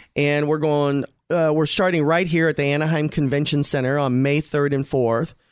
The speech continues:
right? And, uh, you know, tickets are online at T G R world tour dot com, you know, T G R world tour dot com.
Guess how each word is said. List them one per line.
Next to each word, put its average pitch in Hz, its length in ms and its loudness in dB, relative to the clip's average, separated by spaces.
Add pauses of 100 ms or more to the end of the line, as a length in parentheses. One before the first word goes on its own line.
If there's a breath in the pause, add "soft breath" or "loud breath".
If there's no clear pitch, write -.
(200)
right? 135 440 0
And, 135 420 0
uh, 131 380 2 (120)
you - 80 -2
know, 131 120 0
tickets 156 320 -4
are 151 80 0
online 143 580 0 (300 loud breath)
at 127 260 -2
T 170 240 0
G 156 240 0
R 139 320 2
world 135 320 0
tour 131 320 0
dot 120 240 -2
com, 117 380 0 (120)
you 127 120 -4
know, 123 180 0
T 139 240 -2
G 139 200 0
R 131 140 2
world 135 260 0
tour 143 180 0
dot 135 220 -2
com. 127 340 -2